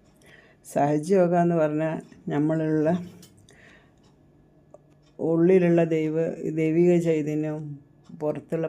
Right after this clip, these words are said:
പരമചൈതന്യവുമായിട്ട് കണക്ഷൻ ആകുന്നതാണ് സഹജ യോഗ എന്ന് പറയുന്നത്. അത് ഇവിടെ എല്ലാ ലോകത്തിൽ നൂറ്റി തൊണ്ണൂറ്റഞ്ച് രാ-, രാഷ്ട്രങ്ങളിലും ഇത്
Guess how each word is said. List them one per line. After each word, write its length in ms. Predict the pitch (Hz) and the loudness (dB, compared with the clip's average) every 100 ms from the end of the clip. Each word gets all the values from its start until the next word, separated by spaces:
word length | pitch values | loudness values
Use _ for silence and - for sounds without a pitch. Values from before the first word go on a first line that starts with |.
| - | -4
പരമചൈതന്യവുമായിട്ട് 1040 | 143 143 147 151 143 143 147 147 143 139 - 139 | -4 -4 -4 -6 -6 -6 -6 -6 -6 -8 -10 -8
കണക്ഷൻ 540 | 135 135 _ - 170 | -8 -10 _ -10 -6
ആകുന്നതാണ് 520 | 151 147 143 139 143 | -4 -4 -2 -2 -4
സഹജ 400 | 143 131 139 135 | -6 -6 -6 -4
യോഗ 200 | 135 123 | -4 -4
എന്ന് 200 | 120 120 | -6 -6
പറയുന്നത്. 460 | - - - - - _ _ _ _ 147 | -8 -10 -12 -14 -16 _ _ _ _ -10
അത് 200 | 143 151 160 - | -6 -6 -6 -12
ഇവിടെ 360 | 160 156 151 | -12 -10 -8
എല്ലാ 500 | 165 143 156 160 170 - - - - - - - - _ _ _ _ - - 156 151 | -6 -6 -8 -6 -6 -6 -10 -18 -20 -12 -10 -10 -14 _ _ _ _ -14 -10 -6 -2
ലോകത്തിൽ 840 | 156 156 165 180 180 175 160 156 - - - - - - | 2 4 4 2 0 -2 -2 -4 -8 -16 -18 -20 -18 -12
നൂറ്റി 400 | 160 156 165 165 | -8 -6 -6 -8
തൊണ്ണൂറ്റഞ്ച് 760 | 175 175 170 175 170 180 180 170 | -8 -4 -2 -4 -6 -6 -4 -4
രാ-, 240 | 165 - - - - - - - - | -6 -10 -16 -20 -20 -20 -20 -16 0
രാഷ്ട്രങ്ങളിലും 680 | 156 147 - 170 165 165 165 | 0 2 0 0 0 0 0
ഇത് 280 | 160 135 | 0 0